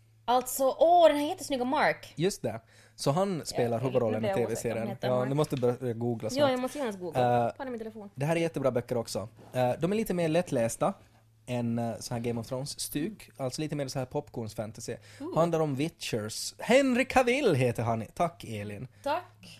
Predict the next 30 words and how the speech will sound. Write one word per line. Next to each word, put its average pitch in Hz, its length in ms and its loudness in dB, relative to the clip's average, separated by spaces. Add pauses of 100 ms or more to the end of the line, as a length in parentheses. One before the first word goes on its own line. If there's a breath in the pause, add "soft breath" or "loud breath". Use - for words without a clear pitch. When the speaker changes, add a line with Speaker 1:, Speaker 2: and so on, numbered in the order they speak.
(480)
Speaker 2:
Eh, 117 320 2
du 120 160 -4
bara 139 140 2
drog 123 240 -4
till 139 220 -2
med 113 140 -10
ett 117 200 -10
random 117 460 -4
Speaker 1:
Nej, 120 80 -2
Speaker 2:
namn. 359 120 0
Speaker 1:
men 311 80 -2
jag 392 200 -2
minns 339 460 0
honom. 269 220 0
Han, 285 140 -2 (280)
han 277 260 -4
ser 294 280 -2
ut 247 100 -6
som 156 140 -8
en 160 120 -2
Mark. - 520 -12
Speaker 2:
Eh, 147 240 6
det 175 100 0
kommer 208 280 2
faktiskt, - 540 -2
eh, 135 260 6
det 151 80 0
ska 165 120 -4
göras 147 280 2
väl, 139 200 -2